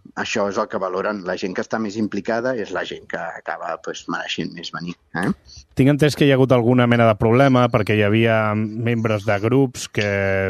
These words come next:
Speaker 2: mm, els van dir en un primer instant des del clu-, des del club que Mossos havien vetat la seva entrada, després s'han anat als Mossos i els Mossos han dit que no, que no, si no tenen antecedents no havien vetat. Em pots explicar una mica què ha passat aquí?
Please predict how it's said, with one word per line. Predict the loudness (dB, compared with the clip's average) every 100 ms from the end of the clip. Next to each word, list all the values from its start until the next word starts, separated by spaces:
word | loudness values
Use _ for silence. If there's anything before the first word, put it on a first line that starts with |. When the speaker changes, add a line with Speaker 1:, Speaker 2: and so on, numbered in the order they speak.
| -4
Speaker 2:
mm, | -6 -4 -2 -4
els | -4
van | -2 -2 -2 -2
dir | 0 0 0
en | -2
un | -4
primer | -4 -2 -4
instant | -6 -4 -2 0 0 -2
des | -4 -2
del | -4 -4 -4
clu-, | -4 -4
des | -4 -4
del | -2 -2
club | -2 -2
que | -2 0
Mossos | 0 0 0 -4 -2
havien | -2 -2 -2
vetat | -2 0 -2 -6 -20 -20 -20 _ -2
la | -2
seva | 0 0 0
entrada, | 2 2 4 4
després | 0 -2 -4 -2
s'han | -2 0
anat | 0 0
als | -2 -2 -2
Mossos | -2 0 -2 -2
i | -4
els | -2
Mossos | -2 -2 -2
han | -2
dit | -4
que | -4 0
no, | 0 0
que | -2
no, | -4
si | -4
no | -6
tenen | -2 -2 -4
antecedents | -4 -6 -4 -2 -2 -6 -16 -20 -6
no | -2
havien | 0 0
vetat. | 0 2 2
Em | 2
pots | 0 0
explicar | -4 -2 0
una | 0
mica | 0 -2
què | -2
ha | -2
passat | -2 -2 0
aquí? | -2 -2